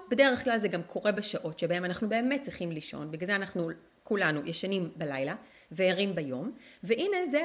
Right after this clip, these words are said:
בעצם ה-cue הזה, אני עייפה ואני מבינה שאני צריכה ללכת לישון, לישון. אז יש צורך של הגוף שזה שינה, ויש את ה-cue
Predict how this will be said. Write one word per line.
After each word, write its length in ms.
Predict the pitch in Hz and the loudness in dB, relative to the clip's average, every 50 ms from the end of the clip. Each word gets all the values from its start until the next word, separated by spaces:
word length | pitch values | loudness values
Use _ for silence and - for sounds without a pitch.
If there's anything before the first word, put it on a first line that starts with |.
| 330 294 | 2 2
בעצם 360 | 262 277 285 285 349 320 247 | 2 2 2 0 -2 -2 -2
ה-cue 400 | 190 175 - - - 269 285 403 494 | -2 -2 -4 -6 -2 0 4 4 4
הזה, 240 | 427 254 208 214 240 254 247 - - - - - | 4 4 4 4 4 2 0 -6 -16 -16 -8 -4
אני 160 | 180 175 165 | -2 0 0
עייפה 380 | 156 147 139 - - - 269 339 453 539 539 359 | 0 0 -2 -4 -2 0 2 4 4 4 4 2
ואני 160 | 262 208 190 | 2 0 0
מבינה 300 | 190 180 160 202 226 359 508 508 | -2 -4 -2 -2 -2 -2 -2 -2
שאני 200 | - 226 196 202 | -4 -4 -6 -6
צריכה 240 | - 214 - 285 | -8 -6 -4 -4
ללכת 420 | 269 240 233 262 254 - 294 294 - | -2 -2 -2 -2 -2 -4 -8 -8 -8
לישון, 460 | 185 - - - - 139 127 127 143 - - - - | -10 -10 -10 -8 -6 -6 -6 -6 -8 -10 -14 -10 -6
לישון. 360 | - 196 - - - 123 123 123 | -4 -4 -4 -4 -6 -6 -4 -2
אז 120 | 190 254 | 0 0
יש 220 | 285 311 - - - | 0 0 -2 -2 -2
צורך 280 | - 247 240 240 240 | 0 0 0 -2 -4
של 140 | - - 151 | -4 -4 -4
הגוף 220 | 151 147 156 147 - | -2 -4 -6 -6 -8
שזה 180 | - 151 143 | -10 -10 -10
שינה, 280 | - - - 175 240 508 587 - - - - - - | -8 -8 -6 -4 -2 -2 -4 -6 -12 -20 -20 -2 6
ויש 200 | - 262 - - | 8 8 8 8
את 100 | 330 - | 4 -2
ה-cue 280 | 226 - - - 311 427 | -6 -6 -4 0 2 2